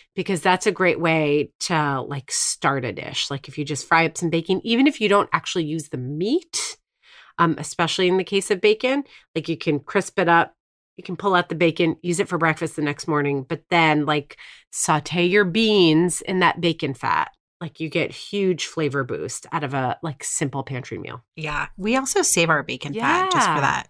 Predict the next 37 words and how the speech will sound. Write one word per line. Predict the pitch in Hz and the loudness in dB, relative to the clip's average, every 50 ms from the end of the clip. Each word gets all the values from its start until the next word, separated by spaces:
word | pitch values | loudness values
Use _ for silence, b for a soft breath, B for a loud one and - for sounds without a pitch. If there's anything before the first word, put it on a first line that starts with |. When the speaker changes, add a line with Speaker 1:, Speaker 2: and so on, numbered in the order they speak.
| _ | _
Speaker 2:
reason. | - 151 143 139 - 156 151 143 147 160 165 160 B B B B B | -8 -6 -6 -6 -4 -4 -4 -4 -4 -4 -6 -6 B B B B B
I | B | B
feel | - 262 269 | 2 2 2
like | 269 | 2
that's | 269 247 226 | 2 -2 -2
a | 226 190 | -2 -2
very | 170 180 170 160 151 151 | 0 0 0 0 0 -2
Southern | - - 143 131 131 127 127 135 | -2 -2 -4 -4 -4 -4 -6 -6
thing. | - - 139 120 - - 156 165 165 b b b b b - - - | -6 -6 -6 -6 -6 -6 -6 -8 -8 b b b b b -12 -4 0
In | 277 277 302 302 311 330 | 2 4 4 4 4 4
the | 349 339 | 2 2
tune | - - - - 285 262 233 220 208 202 - - | 0 0 0 2 2 4 4 2 0 0 -2 0
of | 196 190 180 180 180 - - - - - _ _ - - _ _ _ - | 0 -2 -2 -2 -6 -14 -18 -18 -18 -20 _ _ -20 -20 _ _ _ -2
flavor | - 208 202 185 185 | 2 2 2 2 2
enhancers, | 175 175 180 175 165 170 170 165 160 160 - | 0 -2 -2 -2 -2 -2 0 0 -2 -2 0
I, | - 190 180 165 - - | 0 0 0 0 -2 -6
we | - 185 160 - - - | -8 -8 -8 -8 -10 -8
can't | - - - 220 208 - | -4 0 2 2 2 2
forget | - 214 202 202 - - | 0 0 2 2 2 0
to | - | 0
mention | 196 175 175 - 180 | 0 0 0 0 0
that | 175 160 | 0 0
we | 143 | 0
have | 151 160 | 2 0
a | 165 | 0
whole | 160 - - 202 180 180 175 - | 0 0 0 2 4 4 4 2
episode | 156 170 165 170 160 - 151 127 123 | 2 0 -2 -4 -4 -4 -4 -4 -2
about | 135 135 117 - - - | 0 0 0 0 0 -4
spices | - - 143 131 123 - 185 190 | -4 -2 -2 0 0 0 0 0
Speaker 1:
Yes. | 185 180 180 165 165 170 165 - - | 0 0 0 -2 -2 -4 -4 -2 0
Speaker 2:
with | 165 160 160 - | 0 0 -2 0
Kanchan | - 175 156 151 - 165 123 123 143 | 0 2 2 2 2 0 -2 -2 -4
Koya, | - - 170 156 139 127 113 110 110 110 123 190 160 - - - - - - - - | -4 -2 0 0 0 2 0 0 -2 -2 -4 -4 -6 -8 -12 -20 -20 -20 -8 -2 2
um, | 190 170 160 147 135 135 135 151 | 2 4 4 2 2 -2 -4 -6
Chief | - - - 185 160 | -6 -6 -4 -4 -4
Spice | - - - - 165 165 180 - - | -4 -4 -4 -2 -2 -2 -2 -2 -2
Mama. | 151 135 135 135 113 - 165 170 165 | -4 -4 -4 -4 -6 -6 -6 -6 -8